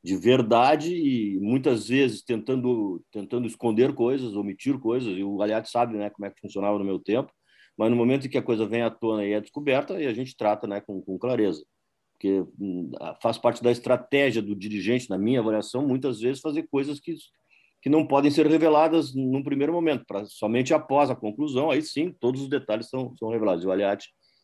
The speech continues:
conviveu comigo nesse período e a gente teve uma ótima relação.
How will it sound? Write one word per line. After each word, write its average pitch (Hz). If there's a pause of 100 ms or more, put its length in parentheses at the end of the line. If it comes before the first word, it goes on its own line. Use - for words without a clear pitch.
conviveu 110
comigo 110
nesse 110
período 135
e 98
a 92
gente 107
teve 107
uma 98
ótima 98
relação. 87